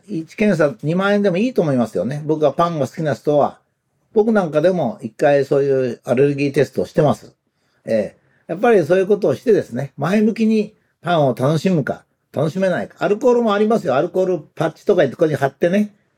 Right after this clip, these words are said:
それで反応した人はアルコールをあまり飲まないがいいと。反応しない人はアルコールオーケーっていうのありますからね。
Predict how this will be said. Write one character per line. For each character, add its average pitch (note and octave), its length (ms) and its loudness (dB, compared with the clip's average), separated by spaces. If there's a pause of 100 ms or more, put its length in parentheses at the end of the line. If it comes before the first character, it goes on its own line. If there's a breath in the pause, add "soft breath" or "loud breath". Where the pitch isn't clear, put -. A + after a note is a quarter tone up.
(280)
そ G3+ 60 -4
れ F#3 40 0
で G3 80 2
反 G3 240 0
応 G#3+ 100 2
し G3+ 60 -4
た F#3 140 0
人 - 160 0
は F#3 100 4
ア D3+ 40 2
ル D3 100 0
コ D3 100 0
ー C#3+ 60 4
ル C#3 60 2
を - 20 -2
あ C#3 40 -2
ま C#3 100 -6
り C3+ 60 -4
飲 C3+ 80 0
ま C#3+ 120 2
な C3 100 -2
い G#2 40 -2
が F#2 60 -6
い F2+ 100 -4
い - 40 -18
と。 - 80 -20 (420)
反 F3+ 160 -6
応 G#3 120 2
し G3 100 -2
な G3+ 100 4
い F#3 60 2
人 - 140 0
は C#3+ 320 2 (280 soft breath)
ア A#2+ 120 -4
ル C3 80 0
コ C#3 80 2
ー B2+ 40 6
ル B2+ 120 6
オ A#2+ 80 4
ー - 40 -20
ケ F2+ 120 -2
ー E2+ 60 -4
っ - 20 -20
て - 60 -20
い G#2+ 40 -6
う - 40 -6
の - 60 -8
あ B2+ 40 -4
り E3 80 0
ま F3+ 80 2
す - 80 -8
か - 80 -4
ら - 100 -10
ね。 D3 200 -8